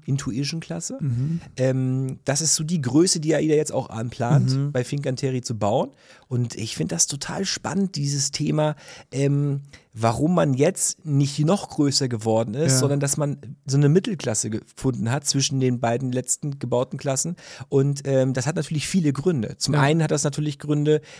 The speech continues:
Speaker 1: äh, mit welchen Antriebsformen man unterwegs sein möchte.
Speaker 2: Mhm.
Speaker 1: AIDA ist ja eigentlich immer Vorreiter gewesen,
Speaker 2: Ja.
Speaker 1: was das Thema erneuerbare, ähm,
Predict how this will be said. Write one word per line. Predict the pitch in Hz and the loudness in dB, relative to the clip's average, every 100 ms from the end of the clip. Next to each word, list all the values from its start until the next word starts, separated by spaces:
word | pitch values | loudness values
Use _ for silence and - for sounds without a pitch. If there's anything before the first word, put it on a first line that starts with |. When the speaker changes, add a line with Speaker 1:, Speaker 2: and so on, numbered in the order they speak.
| - | -6
Speaker 1:
äh, | 131 131 | 0 2
mit | 131 | 2
welchen | 127 127 101 | 2 0 0
Antriebsformen | 135 143 165 - - 156 156 | -2 -2 0 -2 2 0 2
man | 151 | 0
unterwegs | 139 147 156 - | 0 0 0 0
sein | 151 | 0
möchte. | 156 160 120 | 0 0 2
Speaker 2:
Mhm. | 123 | 4
Speaker 1:
AIDA | 139 | 4
ist | 135 | 2
ja | - | 2
eigentlich | 135 135 - | 0 -2 2
immer | 165 143 113 | 4 6 4
Vorreiter | - 113 104 101 101 | 2 2 2 0 -2
gewesen, | 101 107 113 | -2 0 2
Speaker 2:
Ja. | 147 147 - - | 2 -2 -18 -6
Speaker 1:
was | 123 | -2
das | 131 | 0
Thema | - 139 127 | 2 2 2
erneuerbare, | - 117 120 127 123 123 120 117 - | 2 4 4 4 4 2 2 -2 -2
ähm, | 117 113 113 113 113 113 107 | 0 2 2 0 -2 -2 -4